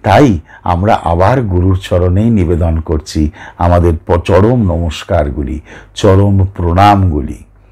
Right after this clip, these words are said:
আমরা এটা বারবার বলছি না? তা যা আমরা বারবার বলছি, তা আমরা আমাদের মানসিকভাবে স্বীকার করছি না কেন?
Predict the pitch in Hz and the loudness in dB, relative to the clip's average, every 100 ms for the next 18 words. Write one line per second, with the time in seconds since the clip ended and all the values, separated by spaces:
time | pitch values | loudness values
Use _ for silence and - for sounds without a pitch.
0 | _ _ - - _ _ - 92 98 95 | _ _ -20 -20 _ _ -2 2 2 4
1 | 92 87 95 101 98 98 95 107 120 - | 4 4 2 0 0 0 -2 -4 -6 -10
2 | - - - 110 107 110 135 165 113 92 | -18 -6 -2 2 4 4 2 0 2 2
3 | 95 120 131 90 92 147 139 - 73 - | 2 0 0 0 0 0 0 -6 -8 -10
4 | - - - 143 151 170 185 110 107 143 | -20 -12 -4 0 0 2 2 2 2 0
5 | 165 92 82 107 127 185 165 180 196 220 | 0 2 2 0 0 -4 -4 -4 -2 -2
6 | - 123 165 - 180 - 180 175 160 107 | -4 0 0 2 -2 -2 -2 -2 -2 -2
7 | 87 | -2